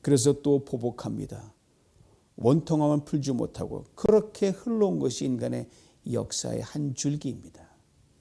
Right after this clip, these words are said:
민족 간, 종교 간의 전쟁과 갈등의 역사가 바로 인간의 어두운 흑역사 아닙니까? 너무 오래 흘러서 이제는 이걸 어떻게 뭐 화합하기엔 정말 불가능해요.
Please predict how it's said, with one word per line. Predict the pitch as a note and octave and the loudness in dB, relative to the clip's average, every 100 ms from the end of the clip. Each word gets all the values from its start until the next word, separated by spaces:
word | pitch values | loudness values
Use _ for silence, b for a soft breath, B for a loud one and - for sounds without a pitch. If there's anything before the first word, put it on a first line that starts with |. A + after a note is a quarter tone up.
| _ _ _ _ _ _ _ | _ _ _ _ _ _ _
민족 | D3 C3+ B2 A2 | 4 4 4 0
간, | - A#2 A2+ B2+ _ _ _ - | 0 -2 -2 -10 _ _ _ 2
종교 | D3+ D3 C#3+ | 6 8 8
간의 | C3 C3 B2+ - - | 8 4 2 -2 0
전쟁과 | C3 B2+ A#2+ A#2 A#2 | 2 2 2 0 -2
갈등의 | - A2 G#2+ A#2 A2+ G#2+ - | 0 -2 -2 -4 -2 -4 -2
역사가 | D3+ D3 - C#3+ C3+ | -2 -2 -2 -4 -2
바로 | B2+ C3 | -2 -2
인간의 | B2 A#2+ A#2+ A#2+ | -2 -4 -6 -8
어두운 | - C3+ C#3+ C#3 | -4 -2 0 -2
흑역사 | - G3 D#3 A#2 - C3+ | -4 -4 -2 -2 -4 -4
아닙니까? | A2+ - - - _ _ _ _ _ _ b b b b b | -4 -8 -12 -20 _ _ _ _ _ _ b b b b b
너무 | B2+ E3 A#3+ C4 | 10 12 12 12
오래 | G3 G3 | 12 12
흘러서 | F3+ E3 B2 - B2+ - | 10 6 6 2 -4 -4
이제는 | C#3 D3+ F3 | 0 2 4
이걸 | D3+ G3+ G#3+ B | 4 4 2 B
어떻게 | - - - A3+ F#3+ B B B B | -2 -2 4 4 4 B B B B
뭐 | - | -8
화합하기엔 | C3+ - - D4 G4+ - G#3 F#3+ D#3 | -8 -8 -2 0 0 0 2 4 2
정말 | - D3+ G3+ C#4+ | 4 4 4 2
불가능해요. | F3 D3 D#3+ G#3 E3 - | 2 4 2 2 -4 -8